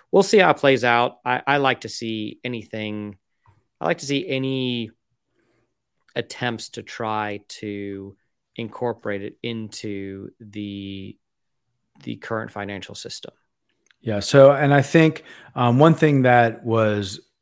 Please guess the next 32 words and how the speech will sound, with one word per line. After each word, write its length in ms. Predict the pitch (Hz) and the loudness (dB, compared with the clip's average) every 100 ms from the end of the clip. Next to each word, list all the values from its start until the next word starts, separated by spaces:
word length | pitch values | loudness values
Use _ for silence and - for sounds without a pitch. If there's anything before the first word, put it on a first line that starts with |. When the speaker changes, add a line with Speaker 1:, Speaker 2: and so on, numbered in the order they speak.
| - | -6
Speaker 2:
really 600 | 120 123 117 110 107 110 | 0 2 2 0 -4 -6
smart 440 | - 123 113 113 | -6 -2 0 0
about 440 | 107 110 107 98 101 | -2 -2 -2 -4 -6
the 260 | 110 104 | -4 -4
Lummis 560 | 104 110 107 104 - - - | -4 -4 -4 -4 -8 -16 -16
Gillibrand 580 | 110 110 110 110 113 113 | -10 -6 -6 -4 -4 -2
bill, 320 | 113 117 120 | -2 0 -2
and, 300 | 107 95 101 - | -4 -6 -10 -12
and 140 | 101 | -14
hopefully 300 | 95 - 104 | -14 -14 -14
this 100 | 95 | -12
will 80 | 98 | -12
be 120 | 95 | -12
a 20 | |
good 180 | 92 98 | -10 -12
segue 400 | - 101 98 95 | -12 -12 -10 -12
into 220 | 92 - | -14 -14
the 80 | 98 | -14
next 260 | 95 92 - | -12 -14 -14
story, 400 | - 165 143 117 | -8 -2 -2 -2
is 120 | 101 | -2
that, 320 | 117 113 110 - - - | 0 0 -2 -10 -20 -8
you 100 | 120 | -2
know, 80 | 113 | 0
there's 220 | 107 110 | 0 -2
still 300 | - 156 151 | -2 2 4
not 380 | 139 127 117 117 | 4 4 4 4
enough 640 | 110 98 101 107 104 - - _ - | 2 -2 -2 -2 -4 -6 -20 _ -8
of 160 | 107 98 | -6 -6
a 60 | |
differentiation 1120 | 92 110 104 - 104 101 104 98 101 - 104 98 | -8 -8 -8 -6 -6 -6 -8 -6 -6 -6 -8 -8
between 680 | 101 - 107 104 101 98 | -10 -8 -6 -6 -4 -6